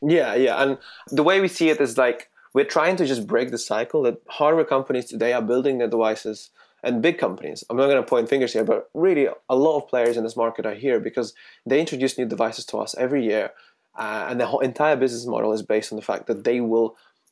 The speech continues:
make us desire a new phone or a new tablet or a new laptop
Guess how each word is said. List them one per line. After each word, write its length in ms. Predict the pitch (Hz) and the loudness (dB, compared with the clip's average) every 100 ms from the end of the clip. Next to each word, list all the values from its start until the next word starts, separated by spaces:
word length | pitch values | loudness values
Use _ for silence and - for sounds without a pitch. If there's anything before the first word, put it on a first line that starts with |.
| - | -14
make 380 | 120 120 151 156 | -6 2 2 2
us 120 | 123 | -4
desire 520 | 120 113 123 139 139 117 | -4 -2 0 2 2 0
a 60 | |
new 140 | 120 110 | -2 -4
phone 400 | - 110 117 104 | -6 -2 -2 -4
or 160 | 107 | -6
a 40 | 110 | -4
new 160 | 127 | -6
tablet 420 | 131 190 101 107 | -6 -8 -6 -6
or 120 | 101 107 | -6 -6
a 40 | |
new 140 | 110 | -4
laptop 480 | 107 98 - 98 - | -4 -4 -6 -8 -8